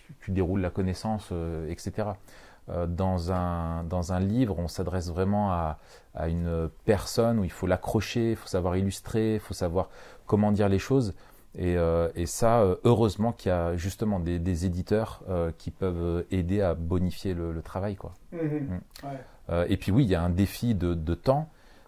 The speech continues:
Speaker 1: parce que, euh, je pense que l'Église, d'une manière générale, ne voit pas, ne s'attend pas à ce que le pasteur,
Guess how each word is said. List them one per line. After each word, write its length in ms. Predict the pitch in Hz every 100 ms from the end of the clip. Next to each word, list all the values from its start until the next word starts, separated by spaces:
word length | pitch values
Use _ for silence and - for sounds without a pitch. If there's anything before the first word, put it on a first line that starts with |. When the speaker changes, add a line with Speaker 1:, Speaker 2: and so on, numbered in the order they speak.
| -
Speaker 1:
parce 200 | 90 -
que, 460 | - 95 90 87 85 - - -
euh, 200 | 92 87 80 82 73 69 62 92 - - -
je 100 | 90
pense 240 | 85 117 -
que 160 | 101 90 82 - - - -
l'Église, 640 | 85 87 110 104 117 120 87
d'une 120 | 92
manière 320 | 98 101 101
générale, 540 | 95 104 101 110 104 - -
ne 320 | 104 92 90
voit 380 | 85 85 92 -
pas, 220 | - 117 107
ne 100 | 87
s'attend 380 | - 92 92
pas 140 | 92 110
à 40 |
ce 100 | 101
que 120 | -
le 180 | 90 87
pasteur, 720 | 85 101 98 - 110 104 92